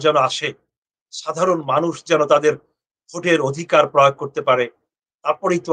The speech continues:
আমরা সারা পৃথিবীকে দেখাতে পারবো, দেখুন গণতন্ত্র আমাদের দেশে জীবিত আছে। সুপ্রিয় দর্শক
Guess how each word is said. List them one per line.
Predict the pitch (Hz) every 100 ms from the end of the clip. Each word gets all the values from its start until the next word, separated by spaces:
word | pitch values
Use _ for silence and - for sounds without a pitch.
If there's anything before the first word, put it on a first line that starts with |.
| 139
আমরা | 143 127 _ _ - -
সারা | 147 151
পৃথিবীকে | - 165 165 156 147
দেখাতে | 131 147 139 143
পারবো, | 135 135 127 _ _ _ _ _
দেখুন | 175 - 175 - _ _ _ _ _ _ -
গণতন্ত্র | 135 147 151 147 139 143 135 - _ _ 120
আমাদের | 139 135 131 117 131
দেশে | 123 135 113 _ _ _ -
জীবিত | 139 139 110 98
আছে। | - - _ _ _ _ _ _ _ _ _ _ _ _ -
সুপ্রিয় | 156 160 156
দর্শক | 143